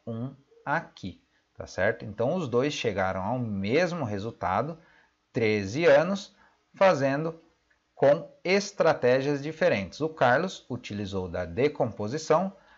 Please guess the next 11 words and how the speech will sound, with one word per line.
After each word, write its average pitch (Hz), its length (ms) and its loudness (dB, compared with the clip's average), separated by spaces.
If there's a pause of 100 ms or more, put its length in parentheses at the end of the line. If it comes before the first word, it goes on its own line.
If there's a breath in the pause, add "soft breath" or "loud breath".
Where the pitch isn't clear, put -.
(300 soft breath)
o 196 140 0
Miguel, 151 640 4
ele 135 220 -2
utilizou 135 520 2
a 131 60 4
conta 127 520 -2
armada 135 760 0
sem 135 560 -6
decomposição, 135 1160 -6 (240)
tá - 100 -14
certo? 196 420 2